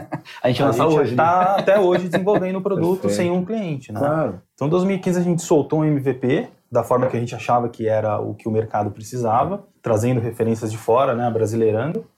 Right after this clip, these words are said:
Speaker 2: E é o que o meu irmão comentou, os clientes foram dando feedback. "Pô, e esse recurso? Isso, dá pra fazer assim?" Cara, a plataforma de hoje é completamente diferente da de dois mil e quinze. Houve muita evolução, né? Então a gente
Speaker 1: É.
Speaker 2: tem esse contato muito próximo com os clientes pra melhorar produto.
Speaker 3: Olha,
Speaker 1: Legal.
Speaker 3: o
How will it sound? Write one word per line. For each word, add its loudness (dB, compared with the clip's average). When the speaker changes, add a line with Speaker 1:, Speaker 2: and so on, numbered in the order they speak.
Speaker 2:
E -6
é 4
o 2
que -8
o -2
meu 2
irmão 2
comentou, 2
os -2
clientes 0
foram -2
dando 0
feedback. -2
"Pô, 0
e 2
esse -2
recurso? -2
Isso, -2
dá -4
pra -8
fazer -2
assim?" -4
Cara, 0
a -8
plataforma 0
de -2
hoje 2
é -6
completamente -4
diferente -6
da -6
de -8
dois -4
mil -2
e -10
quinze. -4
Houve -4
muita 0
evolução, -2
né? -8
Então -4
a 0
gente -2
Speaker 1:
É. -4
Speaker 2:
tem 2
esse -4
contato -2
muito -4
próximo -4
com -10
os -10
clientes -6
pra -4
melhorar 2
produto. -6
Speaker 3:
Olha, 4
Speaker 1:
Legal. -4
Speaker 3:
o 4